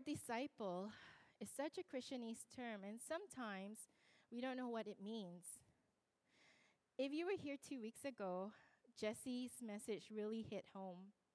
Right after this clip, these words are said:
Even death can be reworked, transformed for God's glory. Our God is not afraid to go there. Death.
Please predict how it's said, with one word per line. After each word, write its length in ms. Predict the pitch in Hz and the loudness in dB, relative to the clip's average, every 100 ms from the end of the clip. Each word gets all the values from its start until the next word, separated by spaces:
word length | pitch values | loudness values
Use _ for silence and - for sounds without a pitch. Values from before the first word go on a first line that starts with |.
| _ _ _ - - _ - | _ _ _ -20 -20 _ 2
Even 500 | 302 320 359 349 302 - | 4 4 4 0 -2 2
death 300 | 226 226 226 - - - - | 4 4 0 -6 -14 -16 -8
can 180 | 220 202 | -4 -2
be 180 | 202 196 190 | -2 -4 0
reworked, 680 | 226 226 185 190 180 - - _ _ _ _ _ _ _ _ | 2 2 2 0 0 -8 -20 _ _ _ _ _ _ _ _
transformed 1000 | - 220 202 - - 220 220 214 190 180 - _ | -8 -4 -4 -6 -6 -2 0 -2 -4 -8 -14 _
for 140 | - 196 | -10 -4
God's 320 | 185 185 185 - | 2 2 2 -6
glory. 480 | - 196 190 180 196 - _ _ _ _ | -6 -2 -2 -2 -4 -8 _ _ _ _
Our 340 | 233 247 269 285 - | 6 8 8 4 2
God 320 | 208 185 196 - | 4 6 6 4
is 140 | - 196 | -2 -2
not 300 | 214 202 233 | 0 2 4
afraid 420 | 254 - 196 185 - - | 2 2 2 2 0 -4
to 180 | 190 185 _ _ - | -4 -4 _ _ 2
go 200 | 185 190 | 2 2
there. 380 | 196 185 175 190 - _ _ _ _ _ _ | 0 0 0 -6 -14 _ _ _ _ _ _
Death. 260 | 208 220 | 0 2